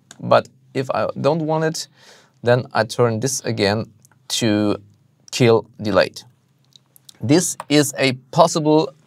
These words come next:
action how we can use tags. We can use tags another way. For example,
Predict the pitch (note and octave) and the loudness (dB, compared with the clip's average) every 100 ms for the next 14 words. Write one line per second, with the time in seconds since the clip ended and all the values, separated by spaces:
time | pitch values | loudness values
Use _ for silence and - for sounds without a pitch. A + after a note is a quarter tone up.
0 | _ - B2+ B2+ - C3+ C3 A#2 A#2 B2 | _ 2 2 2 -2 -2 -4 0 0 2
1 | A#2+ - A#2 - _ _ _ - A2+ - | -2 -2 -2 -4 _ _ _ -10 -8 -2
2 | - F#2 - - - - - - - - | 0 0 0 -8 -10 -18 -20 -20 -20 -20
3 | - D3+ F#3 E3+ F3+ - F3+ F#3 D3 D#3+ | -4 2 4 2 0 2 2 2 2 4
4 | G3+ G3 A3 A#3 E3+ D#3 - D3 D3+ E3 | 6 4 2 0 0 0 2 0 2 -2
5 | - | -2